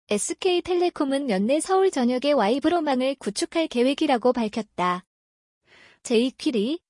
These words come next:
다큐먼트, 레디, 펑션, 여는 중괄호. 제이퀴리, 해시태그 슬라이더, 아울 캐러셀, 여는 중괄호.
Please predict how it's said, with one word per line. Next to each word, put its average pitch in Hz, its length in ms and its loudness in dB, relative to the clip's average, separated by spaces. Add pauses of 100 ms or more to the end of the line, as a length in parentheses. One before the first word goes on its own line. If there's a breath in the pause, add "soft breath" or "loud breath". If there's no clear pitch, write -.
다큐먼트, 277 840 -2 (200)
레디, 226 440 -2 (180)
펑션, 339 520 -4 (220)
여는 233 320 0
중괄호. 220 600 -2 (960 soft breath)
제이퀴리, 247 760 0 (240)
해시태그 349 540 0
슬라이더, 339 560 0 (400)
아울 269 260 0
캐러셀, 302 680 0 (180)
여는 240 340 0
중괄호. 226 600 -2